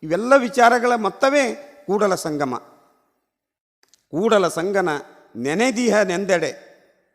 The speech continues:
ಅವನ ನೆನಿಬೇಕು ಅಂತೇಳಿ ಮಾಡಿದ್ರೆ ನಮ್ಮ ತಾನೆನ್ನ ಮನ್-, ಮುಂದುಗೆಡಿಸಿತ್ತು ಮಾಯೆ. ಆ ಮಾಯೆ ಅಂತಕ್ಕಂಥದ್ದು ನಮ್ಮ ಎದುರಿಗೆ ಬಂದು ನಾವೇನು ಮಾಡ್ಬೇಕಂತಿರ್ತೀವೋ ಅದನ್ನ ನಾಶ ಮಾಡಿಬಿಡ್ತೈತಿ,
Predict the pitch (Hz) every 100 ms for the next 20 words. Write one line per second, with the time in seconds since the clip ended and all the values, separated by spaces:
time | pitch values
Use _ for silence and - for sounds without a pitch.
0 | - 147 170 143 156 254 220 233 220 196
1 | 190 190 180 - - _ _ 123 156 202
2 | 185 156 139 - - _ _ _ 160 165
3 | 175 151 151 190 214 202 180 156 - -
4 | _ _ 113 143 208 185 233 262 247 190
5 | 180 - - - 165 147 143 135 127 104
6 | - _ _ _ _ _ _ 131 131 131
7 | 185 233 214 196 - 202 185 202 170 165
8 | - - _ _ _ _ - 135 180 160
9 | 147 156 254 247 208 214 165 147 - _
10 | _ _ _ _ _ _ _ _ _ _
11 | _ _ _ _ _ _ 135 160 170 240
12 | 269 233 233 226 220 196 202 214 196 175
13 | 180 160 151 170 190 160 151 131 127 123
14 | - 113 101